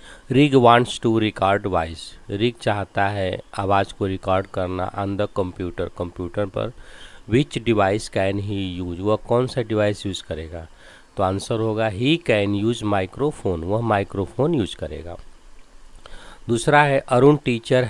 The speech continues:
has asked to take out hundred copies of the annual day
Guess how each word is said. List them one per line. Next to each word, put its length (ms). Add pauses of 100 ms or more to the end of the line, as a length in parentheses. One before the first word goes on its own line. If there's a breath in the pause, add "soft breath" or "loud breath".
has 380 (240)
asked 340 (100)
to 140 (140)
take 440
out 400 (460 loud breath)
hundred 420 (100)
copies 520
of 260 (240)
the 160 (120)
annual 520
day 240